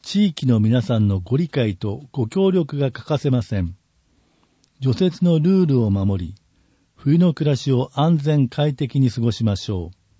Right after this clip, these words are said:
注意。交通渋滞の発生や、公共交通機関の運休など、生活に大きな影響が出る災害級の大雪が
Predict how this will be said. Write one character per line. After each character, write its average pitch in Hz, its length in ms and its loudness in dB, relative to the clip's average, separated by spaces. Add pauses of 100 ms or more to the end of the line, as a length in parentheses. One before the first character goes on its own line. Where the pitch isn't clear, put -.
(1200)
注 170 320 2
意。 95 160 -4 (1160)
交 180 260 2
通 185 300 2
渋 170 220 2
滞 127 260 0
の 104 100 2
発 101 200 -6
生 120 260 -2
や、 104 280 -4 (640)
公 180 280 0
共 175 280 0
交 170 240 0
通 165 220 0
機 - 100 -14
関 123 240 2
の 101 120 0
運 117 220 2
休 120 220 -2
な 110 140 2
ど、 90 200 -8 (800)
生 170 300 -2
活 175 280 0
に 151 100 2
大 165 180 0
き - 120 -6
な 120 80 2
影 117 180 0
響 127 200 -2
が 117 140 -2
出 110 120 -2
る 98 100 -2
災 156 300 -4
害 156 240 -2
級 143 260 -2
の 131 180 2
大 135 100 2
雪 120 260 -4
が 92 240 -6